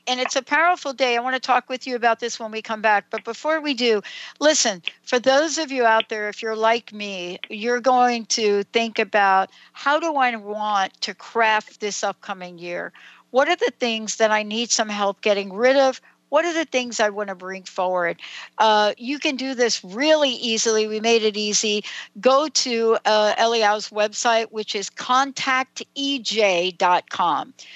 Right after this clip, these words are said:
Contact E J dot com. When we come back, we're gonna be talking about what we do that limits,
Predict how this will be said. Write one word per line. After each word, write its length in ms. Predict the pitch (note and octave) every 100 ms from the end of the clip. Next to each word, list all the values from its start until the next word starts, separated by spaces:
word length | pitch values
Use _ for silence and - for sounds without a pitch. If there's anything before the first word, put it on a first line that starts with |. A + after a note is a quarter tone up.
| - _
Contact 680 | - C4 C#4+ - B3+ B3 - _
E 360 | C#4 C#4+ D4 D#4 _ _ D#3
J 580 | - A#3+ G#3+ F3+ G3 - G3 E3
dot 300 | G#3 F3+ -
com. 360 | - F3 E3 E3+ - -
When 220 | A#3 C#4+
we 140 | F4 F#4+
come 260 | - B3
back, 400 | G#3 G#3 E3 - _ - _
we're 120 | - A3+
gonna 180 | B3+
be 160 | A3+ A3+
talking 680 | - - C#4 E4+ - D4+ B3+
about 540 | A#3 G#3 G3 F#3+ G3 _ _ _ _
what 360 | G3 B3 D#4 D#4+
we 260 | D#4+ D#4+
do 720 | A#3+ A#3 A#3+ A3+ F#3 E3 D#3+ _ _ _ _
that 260 | G#3 G#3+ G3+
limits, 1120 | G#3 A#3 C#4 F4 F#4+ A#3+ F3+ - - -